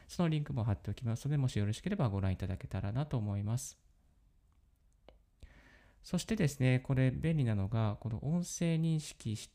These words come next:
て排出された、生成されたテキスト情報ですね。えー、これも、あのー、なんだろうな、ログとして残るようになってます。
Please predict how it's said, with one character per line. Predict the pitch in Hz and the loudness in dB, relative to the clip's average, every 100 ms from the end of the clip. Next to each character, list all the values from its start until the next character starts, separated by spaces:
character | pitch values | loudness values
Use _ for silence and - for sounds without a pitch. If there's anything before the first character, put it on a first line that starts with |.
| - | -2
て | 131 117 - - | 2 2 0 -12
排 | - 143 147 | -2 0 0
出 | - 139 | -2 -6
さ | 135 131 | -2 -2
れ | 127 | 0
た、 | 123 - _ - | -2 -4 _ -20
生 | - 165 | -6 -4
成 | 160 160 | 0 -2
さ | - | 0
れ | 143 | 0
た | 139 135 | 2 2
テ | 131 | 2
キ | 127 196 | 0 -2
ス | - | -2
ト | 196 | -2
情 | 190 185 | 0 -2
報 | - - | -2 -8
で | - | -6
す | - | 2
ね。 | 131 135 - - - - _ 175 | 2 2 -16 -20 -20 -20 _ -4
え | |
ー、 | 170 | -2
こ | 185 | 0
れ | 190 202 | 2 4
も、 | 208 214 143 - | 4 4 2 0
あ | 120 | 2
の | 120 113 110 107 | 4 4 2 2
ー、 | 107 | 2
な | 110 | 2
ん | |
だ | 98 | 2
ろ | 82 | -2
う | |
な、 | 139 123 - _ _ - - _ _ _ - - - - - - | -4 -6 -8 _ _ -20 -20 _ _ _ -20 -20 -20 -20 -20 -2
ロ | 143 | 2
グ | 143 | 2
と | 165 160 | 2 0
し | |
て | - | 2
残 | 147 147 202 | 2 2 2
る | 170 | 2
よ | |
う | 104 | 2
に | |
な | 101 | 0
っ | |
て | - | -2
ま | 90 | -4
す。 | - - | -4 -6